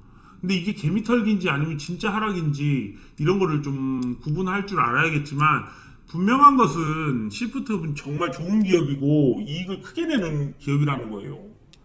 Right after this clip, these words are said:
주도주가 될 가능성이 충분하고 연기금리 모은 이 수급이 흩어지지 않는 이상, 자, 오버행 이슈를 좀 풀어가는 거예요. 사모펀-, 사모펀드가 이렇게 <clears throat> 매도를 쳐가지고 십 프로 정도 내렸다는 것은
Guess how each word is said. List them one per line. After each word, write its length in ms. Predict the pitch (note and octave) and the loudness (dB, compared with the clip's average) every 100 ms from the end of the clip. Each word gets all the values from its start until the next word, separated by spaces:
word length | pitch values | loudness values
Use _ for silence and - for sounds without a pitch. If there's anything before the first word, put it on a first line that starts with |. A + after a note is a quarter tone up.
| - - - | -20 -20 -20
주도주가 480 | - D#3 F#3+ F3+ F3 | -12 -8 -6 0 0
될 200 | D3 D3 | 2 -2
가능성이 500 | C3+ C#3 D3 E3 D3+ | -4 -4 -4 -4 -6
충분하고 1000 | C#3+ A3+ G#3+ E3+ D#3 D3 C#3+ D3+ A#2+ - - - - | -6 -4 -4 0 -2 0 -2 -2 -4 -6 -16 -20 -8
연기금리 760 | B2 C#3 E3 F#3 F3+ D3+ D3+ D3 | -4 -2 -2 -4 -2 -2 2 2
모은 400 | B2+ B2 F3 E3+ | 2 0 0 0
이 100 | C3+ | 0
수급이 480 | C#3+ A3+ B3 G#3 G3 | -2 -2 -2 0 0
흩어지지 480 | G#3+ - C4 G#3 E3+ | 0 -2 -4 -4 -4
않는 320 | B2 C#3 D#3 | -4 -2 -2
이상, 300 | C#3 D3+ D3+ | 0 0 0
자, 220 | D#3 - - - | -2 -6 -8 -12
오버행 540 | F3 G#3 C4 D#4 D4+ G#3+ | -2 0 2 2 4 4
이슈를 380 | F#3 - A#3+ G#3+ | 4 0 -4 -2
좀 160 | G#3+ | -4
풀어가는 480 | - F4+ C#4 E3+ F#3 | -4 -4 -2 0 2
거예요. 220 | F#3+ D#3+ | 2 2
사모펀-, 840 | C#3+ - A#3 G#3+ G3+ G3 A3+ G#3+ - | 0 -4 -4 -4 -4 -4 -4 -6 -10
사모펀드가 960 | - A3 A3+ G#3+ F3+ E3+ F#3 F#3 - - - - - - | -4 0 0 -2 -2 4 4 4 2 -8 -18 -20 -20 -16
이렇게 480 | - G3+ F3+ D3+ D3 - | -2 -2 0 -2 -2 4
<clears throat> 200 | G#3 F3+ | 6 6
매도를 340 | D3+ E3+ G#3+ G#3 | 4 4 2 0
쳐가지고 340 | G#3 G#3+ G3 | 0 0 -2
십 180 | E3+ - | -6 -8
프로 160 | A3 G#3+ | -6 -4
정도 260 | F#3+ E3+ | -4 -4
내렸다는 500 | B2 A2+ D#3 F#3 E3+ | -2 -2 0 0 0
것은 580 | C#3+ - G3+ G3+ A#2 E2+ | -4 0 0 2 0 -2